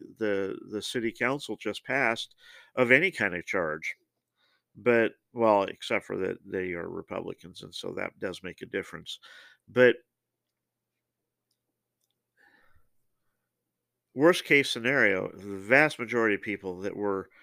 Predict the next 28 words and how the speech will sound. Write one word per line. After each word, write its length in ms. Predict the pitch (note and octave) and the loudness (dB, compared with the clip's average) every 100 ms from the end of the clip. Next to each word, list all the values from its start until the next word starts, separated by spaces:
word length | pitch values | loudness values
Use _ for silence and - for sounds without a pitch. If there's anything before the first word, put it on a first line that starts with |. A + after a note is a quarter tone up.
| - _ - | -20 _ -6
in 220 | A#2+ A#2+ | -4 -4
the 80 | B2 | -4
protest, 680 | A#2+ G#2 F#2+ F#2+ F2+ - | 2 2 2 -4 -4 -4
or 180 | G2 G#2 | -2 -2
if 140 | G2 | -2
you 100 | G#2 | -6
want 140 | G2+ G2 | -6 -8
to 40 | |
call 240 | - G2+ F#2 | -4 -4 -4
them 120 | F#2 | -4
riots, 420 | F#2+ G2 F2+ - | -2 0 0 -4
it 100 | F#2+ | -8
certainly 360 | - E3 - B2 | 0 0 2 -2
was 160 | G2+ | 0
not 200 | A#2 A#2+ | 2 2
an 140 | A2+ G#2+ | 2 -2
insurrection. 680 | A2 - G#2+ B2 - G#2 | -2 0 4 4 4 -8
There 120 | G2+ | -4
were 120 | A#2 B2+ | -4 -2
no 180 | C3 | -2
guns. 540 | A#2+ B2+ B2+ F2 D#2+ - - - - - | 2 4 4 0 -8 -16 -18 -20 -16 -6
And 120 | G#2+ | -4
remember, 360 | A2 C3+ C3 A#2 | 2 4 4 4
President 400 | C3+ C3+ C3 A2 | 4 2 2 6
Biden 220 | B2+ A#2+ | 8 6
himself 480 | A#2 G#2 C#3 C#3 - | 0 -2 0 0 0
has 160 | G2+ | -4
said 440 | - C3+ A#2 G#2 | 2 6 6 4